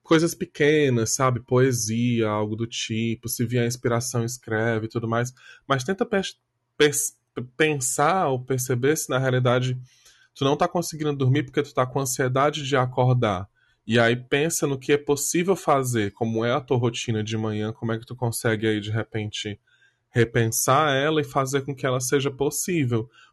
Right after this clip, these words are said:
Porque eu comecei a achar muito relaxamento nessas horas, porque eu ficava, "Nossa, eu vou ter que fazer isso, depois aquilo, depois aquilo, depois não sei o quê, eu tenho que acordar tal hora, eu tenho que acordar tal hora."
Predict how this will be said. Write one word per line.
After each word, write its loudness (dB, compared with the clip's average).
Porque 0
eu 4
comecei 0
a 2
achar 0
muito 0
relaxamento 2
nessas -2
horas, 2
porque 0
eu 0
ficava, -2
"Nossa, 0
eu -12
vou 0
ter -6
que -18
fazer 0
isso, -2
depois -2
aquilo, -4
depois -2
aquilo, -4
depois -4
não -10
sei -6
o -14
quê, -2
eu 0
tenho -8
que -6
acordar -2
tal -6
hora, -2
eu -20
tenho -10
que -10
acordar -2
tal 0
hora." 4